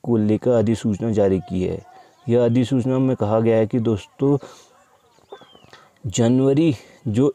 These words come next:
एक जनवरी दो हज़ार बाईस को केंद्रीय कर्मचारियों की महंगाई भत्ते को इकतीस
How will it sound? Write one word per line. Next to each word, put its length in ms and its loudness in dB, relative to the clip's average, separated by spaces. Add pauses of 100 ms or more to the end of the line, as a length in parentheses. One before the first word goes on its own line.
एक 200 2
जनवरी 340 2
दो 140 2
हज़ार 200 2
बाईस 300 2
को 180 -2
केंद्रीय 400 0
कर्मचारियों 540 0
की 140 -2
महंगाई 440 2
भत्ते 400 -2
को 200 0
इकतीस 1040 -4